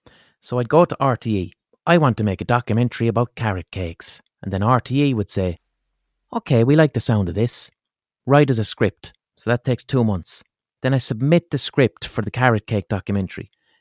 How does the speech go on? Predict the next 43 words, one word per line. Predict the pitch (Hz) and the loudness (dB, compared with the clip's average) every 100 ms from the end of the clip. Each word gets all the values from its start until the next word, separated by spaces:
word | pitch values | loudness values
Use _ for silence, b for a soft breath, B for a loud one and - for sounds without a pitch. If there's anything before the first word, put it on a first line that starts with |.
| _ | _
Then | 107 | 0
I | 113 | 2
get | 117 | 2
notes | 123 139 131 - | 4 4 4 2
back | 110 - | -2 0
from | 110 | 0
R | 107 98 | 0 0
T | 110 113 | 0 0
E. | 92 - _ b b b b b b b b _ | -2 -6 _ b b b b b b b b _
"We | 175 208 | 4 8
like | 233 226 | 6 6
this | - 147 | 4 4
carrot | - 127 135 120 | 2 0 0 0
cake | - 113 - | 0 -2 0
documentary, | 107 - 110 101 - 92 | -2 0 0 0 -2 -2
okay? | 87 - 117 | -2 -2 0
It's | 110 - | 0 2
really | 139 127 | 2 2
good, | 101 123 101 - _ _ _ _ - | 4 4 4 0 _ _ _ _ 0
but | 156 139 - - _ | 4 4 0 -10 _
we | 117 | -4
think | - 160 | -2 -2
it's | 143 | -2
a | 123 | 0
bit | 135 | 0
of | 110 | 0
a | |
strange | - - 123 98 | -2 0 0 0
sell. | - - 113 87 - _ b b b b - | -2 0 2 0 -6 _ b b b b -12
Is | - | -2
there | 180 | 4
any | 202 | 4
chance | 180 196 170 | 4 2 2
you | 139 | -2
could | - | -2
get | 127 - | -4 -2
Brian | - 131 123 107 | 0 2 2 0
McFadden | 90 - 110 120 98 85 | -4 -6 -2 0 -2 -6
to | - | -8
present | 85 95 139 - | -6 -2 -2 -2
it | - | -4
with | 101 - | -6 -4
you?" | 92 | -6